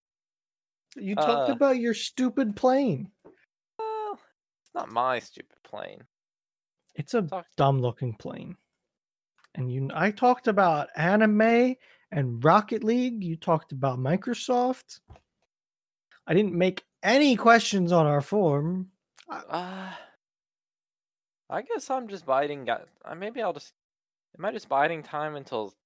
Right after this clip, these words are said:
Speaker 2: Cyberpunk comes out? Is that what's happening?
Speaker 1: I think you, when does that come out? Maybe we need to start Factorio before then.
Speaker 2: No, 'cause it's not coming out. So
Speaker 1: That,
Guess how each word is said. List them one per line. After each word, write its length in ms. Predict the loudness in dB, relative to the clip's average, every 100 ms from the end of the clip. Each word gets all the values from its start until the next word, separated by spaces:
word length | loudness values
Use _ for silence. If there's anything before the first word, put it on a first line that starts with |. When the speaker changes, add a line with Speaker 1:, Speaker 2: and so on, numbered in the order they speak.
| -18
Speaker 2:
Cyberpunk 640 | -6 -6 -4 -8 -10 -10
comes 220 | -14 -10
out? 280 | -4 -4 -4
Is 60 | -6
that 160 | -6 -6
what's 140 | -8
happening? 460 | -6 -6 -8 -10 0
Speaker 1:
I 100 | 2
think 360 | 2 -4 -6 -6
you, 120 | -6
when 320 | 2 2 4
does 140 | 2 2
that 200 | 2 0
come 160 | 0 4
out? 280 | 4 2
Maybe 260 | 0 0 2
we 100 | 2
need 120 | 2
to 60 | 0
start 260 | 0 0 2
Factorio 560 | 0 0 0 2 2
before 380 | 0 -4 -2 -2
then. 300 | -2 -12 -16 _ _ _ _
Speaker 2:
No, 560 | -4 -2 0 -2 -4 -6
'cause 160 | -10 -18
it's 140 | -8
not 200 | -8 -8
coming 200 | -10 -6
out. 300 | -6 -6 -8 _ _ _ _ _ _ _ _ _ _ _ _ _ _
So 480 | -12 -6 -4 -4 -8 _ _ _ _ _ _
Speaker 1:
That, 100 | -14